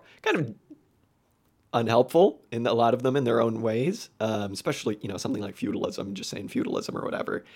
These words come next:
But man, the primitive mode, if we wanna talk about, like, the most stable mode and, like, potentially the one that was, okay, I'm going back to being a primitivist, where I was ten episodes ago, but, like, man,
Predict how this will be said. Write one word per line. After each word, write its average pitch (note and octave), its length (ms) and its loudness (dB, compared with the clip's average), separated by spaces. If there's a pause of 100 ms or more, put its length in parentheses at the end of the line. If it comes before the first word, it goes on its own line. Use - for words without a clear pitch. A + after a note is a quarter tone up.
(120)
But - 140 -6
man, C#3 280 4 (120)
the - 80 -14
primitive D3+ 420 8
mode, G2 380 0
if - 80 -2
we F#3+ 80 8
wanna A#3+ 160 8
talk D3+ 260 6
about, A#2 380 4
like, F#2 480 -6 (800)
the C3 160 4
most D3 340 10
stable D3 480 10
mode G#2 540 0 (200)
and, A2+ 300 0
like, G#2 380 0 (140)
potentially D#3 500 6
the B2+ 100 6
one B2 260 4
that A#2 120 4
was, G#2+ 180 -4 (260)
okay, G2+ 220 -2
I'm A2 220 -6
going C3 180 8
back B2+ 200 6
to B2+ 40 0
being A2+ 140 2
a G#2+ 40 -2
primitivist, F#2+ 680 0
where G#2 140 4
I - 20 -2
was G2 340 -4
ten G#2+ 220 -2
episodes F#2+ 420 -4
ago, F2+ 340 -4
but, - 140 4
like, G#2+ 220 0
man, B2+ 320 2